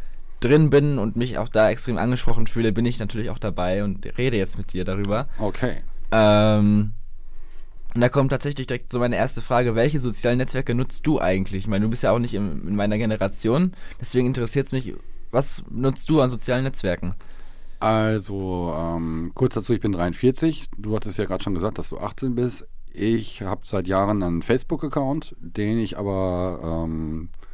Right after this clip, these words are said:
Speaker 2: wo ich meine Freunde, die ich dort habe, tatsächlich alle persönlich kenne.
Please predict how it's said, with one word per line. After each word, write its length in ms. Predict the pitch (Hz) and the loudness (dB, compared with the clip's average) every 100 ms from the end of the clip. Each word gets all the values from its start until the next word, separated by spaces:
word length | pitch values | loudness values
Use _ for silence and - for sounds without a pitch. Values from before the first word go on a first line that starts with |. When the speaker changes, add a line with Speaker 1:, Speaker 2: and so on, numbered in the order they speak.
| - - - - - | -12 -12 -12 -12 -8
Speaker 2:
wo 140 | 87 101 | -2 -2
ich 160 | - | 0
meine 200 | 107 101 | -2 -2
Freunde, 640 | - - 87 104 131 139 117 | -4 -4 0 4 6 4 4
die 120 | 120 | 0
ich 80 | 120 | 0
dort 140 | 120 | 0
habe, 220 | 107 110 | 0 0
tatsächlich 500 | - 98 107 113 90 | -4 -4 -4 -4 -4
alle 220 | - 101 | -2 -2
persönlich 640 | 110 - 98 101 101 98 - | -2 -2 -2 0 0 -2 -2
kenne. 320 | 98 113 | -2 -2